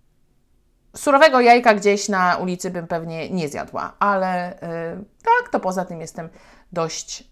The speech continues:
em, dość otwarta na różne eksperymenty kulinarne. Także taki był, taki był przekaz mojego dzisiejszego podcastu. Zachęcam do próbowania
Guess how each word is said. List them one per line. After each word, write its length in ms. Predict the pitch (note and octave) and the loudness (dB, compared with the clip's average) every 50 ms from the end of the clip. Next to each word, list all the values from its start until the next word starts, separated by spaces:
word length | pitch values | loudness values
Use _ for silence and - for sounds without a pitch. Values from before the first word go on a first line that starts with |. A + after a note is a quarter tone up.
| - | -14
em, 460 | - - - - - C2+ B1+ - - - - - - _ _ _ _ _ _ _ _ _ _ _ _ _ _ _ _ _ _ _ _ _ _ - - - | -10 -8 -8 -8 -10 -10 -14 -18 -20 -20 -20 -20 -20 _ _ _ _ _ _ _ _ _ _ _ _ _ _ _ _ _ _ _ _ _ _ -20 -20 -10
dość 180 | A#3 C4 C4+ B3+ | -8 -8 -6 -6
otwarta 460 | C4 B3+ - D#3 D#3+ - - G3 - _ _ _ _ | -8 -6 -6 -8 -8 -6 -14 -16 -16 _ _ _ _
na 140 | A3 G#3+ G#3 | -10 -10 -8
różne 420 | G3+ G3+ F#3+ G3 F#3+ G#3 G#3+ G#3+ G#3 _ _ _ _ _ - | -8 -10 -12 -12 -12 -12 -12 -14 -18 _ _ _ _ _ -20
eksperymenty 600 | - - - G#3+ G3+ F3+ F3+ - - _ - - _ _ _ _ - | -20 -12 -10 -10 -8 -8 -10 -12 -14 _ -20 -20 _ _ _ _ -20
kulinarne. 500 | - - F#3+ D#3+ - - D#3 - - - _ _ _ _ _ _ _ _ _ - _ _ _ _ _ _ _ _ - | -8 -8 -8 -8 -8 -14 -18 -20 -20 -20 _ _ _ _ _ _ _ _ _ -20 _ _ _ _ _ _ _ _ 2
Także 880 | A#3+ A#3+ A#3+ A3+ A3 G#3+ A3+ A#3+ A#3 A3+ A3+ A3 G#3+ G#3+ G#3+ G#3 G#3 G#3 - _ _ _ _ _ _ _ _ _ _ _ _ _ _ _ _ _ _ _ - | 4 6 6 4 2 -4 2 4 6 6 6 6 4 4 2 0 0 -4 -12 _ _ _ _ _ _ _ _ _ _ _ _ _ _ _ _ _ _ _ -4
taki 200 | F4 D4 D4+ B3+ | -4 -2 -2 -2
był, 320 | A#3+ B3+ B3 B3+ A#3+ A3 | -2 0 0 0 -2 -4
taki 260 | A3 - - D4+ D4+ | -4 -4 -4 -2 -2
był 140 | B3 A3+ G#3 | -4 -4 -8
przekaz 640 | - - - C4 B3+ B3+ B3+ B3 B3 - - - - | -10 -6 -2 -2 0 0 0 -2 -2 -4 -14 -14 -8
mojego 460 | G3+ G3+ G3+ F#3+ F#3+ G3 F#3 F#3 E3+ - | -6 -6 -6 -4 -2 -2 -2 -2 -2 -6
dzisiejszego 520 | F#3+ F#3+ F#3 - G3 F#3 - G#3+ G3 D#3+ - | -10 -14 -10 -8 -8 -6 -6 -8 -8 -8 -10
podcastu. 800 | - E3+ - - B3+ B3 A#3+ A#3+ - - - A3 A3 G3+ G#3+ - - | -12 -12 -8 0 2 2 2 2 -2 -2 0 0 0 0 -4 -8 -18
Zachęcam 760 | - G#3 A#3 A3 A#3 A#3 A3 A3 - A3+ G#3+ G#3 G3+ G3+ G#3 - _ _ _ _ _ _ _ _ _ _ _ _ _ - | -8 -2 -2 0 0 0 -2 -2 0 0 0 0 -2 -6 -8 -10 _ _ _ _ _ _ _ _ _ _ _ _ _ -6
do 180 | G3 G#3+ G3 | 0 0 0
próbowania 800 | G3+ - F#3+ F#3+ F#3 F#3 G3 F#3 F#3 F3+ F3+ F3 E3+ E3 E3 F#3 | 0 -2 -6 -6 -2 2 2 2 2 0 -4 -4 -4 -6 -8 -10